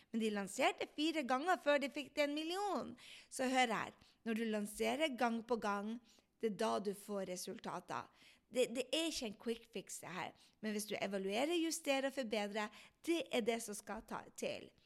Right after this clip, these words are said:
Den første prosessen tar nitti dager. Fra du bestemmer deg til du har din lansering. Men det som er så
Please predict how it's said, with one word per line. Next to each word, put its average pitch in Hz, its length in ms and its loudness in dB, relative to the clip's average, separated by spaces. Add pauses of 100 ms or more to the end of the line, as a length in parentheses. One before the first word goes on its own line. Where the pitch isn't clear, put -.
(360)
Den 311 200 -12
første 359 380 -6 (260)
prosessen 208 600 -8
tar 196 340 -6
nitti 190 340 -8
dager. - 320 -6 (320)
Fra 233 280 2 (200)
du 370 60 2 (100)
bestemmer 202 600 0
deg 214 240 -4 (260)
til 254 260 0
du 233 300 0
har 226 180 2
din 196 200 -2
lansering. 175 520 -4 (280)
Men 240 120 4
det 277 140 10
som 277 100 0
er 240 80 2
så 233 100 -2